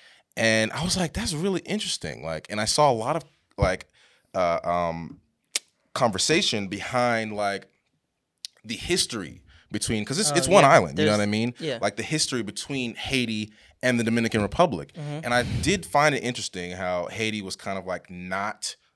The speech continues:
Speaker 1: a part, like, it kind of was just, like, kind of blocked out of the, you know, the visual display of the Caribbean and the Latinx representation from that region. And it did kind of set a, a precedent for what I was gonna see throughout the film.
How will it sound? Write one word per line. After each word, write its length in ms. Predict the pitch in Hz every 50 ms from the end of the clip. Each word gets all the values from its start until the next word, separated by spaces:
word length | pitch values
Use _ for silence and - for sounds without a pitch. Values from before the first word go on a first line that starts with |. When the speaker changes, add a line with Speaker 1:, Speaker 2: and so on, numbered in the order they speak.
| _ -
Speaker 1:
a 80 | 107 104
part, 420 | - - - 120 123 123 - -
like, 160 | 107 110 107
it 100 | 110 107
kind 180 | - 143 135 131
of 60 | 117
was 80 | 113 107
just, 140 | 113 -
like, 120 | 117 110 -
kind 120 | - 123
of 100 | 101 87
blocked 460 | - 95 98 101 107 117 131 - - -
out 380 | - 110 110 113 104 - - - - - - - _ _ -
of 260 | 104 107 101 92 90
the, 280 | 101 107 104 101 101 -
you 100 | - 110
know, 420 | 107 98 92 90 90 90 87 85 -
the 140 | - 98 101
visual 800 | 90 85 87 117 120 117 113 113 104 104 104 101 101 98 98 98 - _ _ -
display 720 | 104 98 - - - - 113 113 117 117 104 95 92 87 -
of 420 | - 95 95 95 92 92 92 92 - _ _ _ _ _ _
the 120 | 87 107 98
Caribbean 560 | - - 113 110 110 101 101 104 104 104 -
and 400 | - 95 95 92 92 92 92 85
the 320 | 92 92 90 87 87 87 -
Latinx 640 | - 82 95 101 98 87 98 95 - 92 90 - - 98
representation 720 | 95 - 95 90 - 90 90 - - 95 95 - 98 85
from 380 | - - - 95 98 98 98 82
that 440 | 87 90 90 90 87 - - - - _ _ - _ _ _
region. 640 | 71 80 85 95 107 110 123 139 151 165 175 175 - _ _ _ _ _ _ _ -
And 140 | 131 131 143
it 140 | 135 107 101
did 200 | 139 165 175 170
kind 200 | - 151 135 123
of 80 | 117
set 380 | - - - - 123 120 - - - -
a, 200 | 95 92 - -
a 40 | -
precedent 400 | - - 107 104 - 110 98 -
for 80 | 98
what 220 | 90 87 95 101 98
I 60 | 98
was 120 | 92 87
gonna 180 | - 92 90 85
see 220 | - - - 95
throughout 320 | - - - 92 85 - -
the 60 | 85
film. 420 | - - 92 92 98 98 104 107